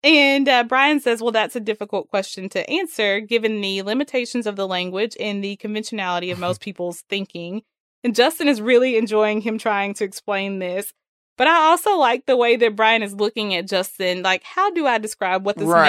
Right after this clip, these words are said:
Speaker 1: man is to me?" <laughs> You know, like, he's really trying to, like, think through it, trying to find words to describe
Speaker 2: Right.
Speaker 1: what
Speaker 2: What, what,
Speaker 1: Justin
Speaker 2: what y'all
Speaker 1: is.
Speaker 2: are.
Speaker 1: And
Speaker 2: Yeah.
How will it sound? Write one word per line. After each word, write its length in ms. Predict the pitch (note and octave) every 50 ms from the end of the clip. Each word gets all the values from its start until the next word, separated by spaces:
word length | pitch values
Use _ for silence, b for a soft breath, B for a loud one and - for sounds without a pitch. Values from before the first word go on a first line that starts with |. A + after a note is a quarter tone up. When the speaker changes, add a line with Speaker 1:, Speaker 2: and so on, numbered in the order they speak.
| C3+ B2+
Speaker 1:
man 260 | F#3 F#3 F#3 G3 G3
is 280 | F#3+ G3 F#3+ F#3+ - -
to 80 | - A#3
me?" 360 | A3+ G#3+ B3 C#4 C4 G4 F4+ - -
<laughs> 340 | - - - G4+ - -
You 280 | G#4 G4 - - - G4+
know, 120 | G4+ F#4+
like, 180 | F#4 F4 E4+ E4 _ _ _ _ _ _ _ _ _
he's 100 | G#4 E4+
really 200 | - F#4+ F#4+ F#4+
trying 180 | - G4+ F#4+ F#4
to, 100 | F#4 F#4
like, 220 | F#4 F#4 E4+ -
think 180 | - F#4+ F#4 -
through 120 | - G#4 F#4
it, 80 | C#4
trying 160 | - E4+ D#4+
to 60 | D#4+ D#4+
find 340 | - D#4 D4 C#4+ C4 A#3+
words 600 | A3+ A3+ A#3+ C4 C4+ B3 A3+ A3 A3 G#3+ G#3+ - - _ _ _ _ _ _ _ _ _ _ _
to 120 | - D#4 C4
describe 920 | A3+ C4+ B3+ - - - A#3+ A3+ B3 F#4+ F4+ B3 A3+ A3+ A#3 A#3 A3+ C#3+
Speaker 2:
Right. 320 | D3 D#3 E3 D#3 D3+ B2 G2+
Speaker 1:
what 80 | G2+ -
Speaker 2:
What, 180 | - - A#2
what, 260 | C3 D#3 C4+ C4+ A#3+
Speaker 1:
Justin 340 | G#3+ - C4 C4 C4+ C4+ -
Speaker 2:
what 140 | - C#4+ C4+
y'all 160 | C4+ - - -
Speaker 1:
is. 380 | E4 C4+ B3+ A#3+ B3 A#3+ B3
Speaker 2:
are. 100 | G3 G#3+
Speaker 1:
And 140 | A#3+ A#3+ B3
Speaker 2:
Yeah. 260 | D3 D#3+ E3 D3+ C3+